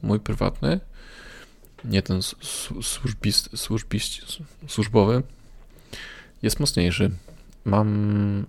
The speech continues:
w do-, w domu mam trzydzieści dwa ramu, mam ten szybki dysk S S D i mam, e,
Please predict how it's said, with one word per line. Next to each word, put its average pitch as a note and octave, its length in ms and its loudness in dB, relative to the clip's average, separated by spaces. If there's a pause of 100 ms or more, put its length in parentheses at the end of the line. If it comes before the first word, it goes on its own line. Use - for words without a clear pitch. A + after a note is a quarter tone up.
w - 60 -16
do-, - 120 4
w A#2 100 -4
domu C#3 180 2
mam C3 200 2
trzydzieści - 420 0
dwa A#2+ 200 2
ramu, C#3+ 340 2 (1000)
mam A2+ 140 -2
ten - 180 -4
szybki A#2+ 360 2
dysk G#2 360 2
S G2 140 -2
S A2+ 120 0
D E3 400 2
i B2 220 -2
mam, B2 600 2 (920)
e, A2 340 2